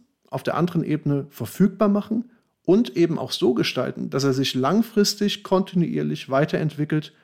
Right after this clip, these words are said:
und wirklich auch auf die Probleme der Neuzeit reagieren kann? Weil das ist natürlich auch ganz klar,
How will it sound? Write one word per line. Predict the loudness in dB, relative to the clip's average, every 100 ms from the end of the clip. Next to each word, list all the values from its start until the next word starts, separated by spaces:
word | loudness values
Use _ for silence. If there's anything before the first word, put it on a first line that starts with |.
| _ _ _
und | -2
wirklich | 0 -2 -2
auch | -2
auf | -2
die | -4
Probleme | -4 -4 0 2 2 2
der | 2
Neuzeit | 2 2 0 -2 -4 -4
reagieren | -6 -6 -10 -10
kann? | -12 -16 -18 _ _ _ -6
Weil | 0
das | 2
ist | 2
natürlich | 2 2 0
auch | 0 -4
ganz | 0 -2 -2
klar, | -2 -2 -4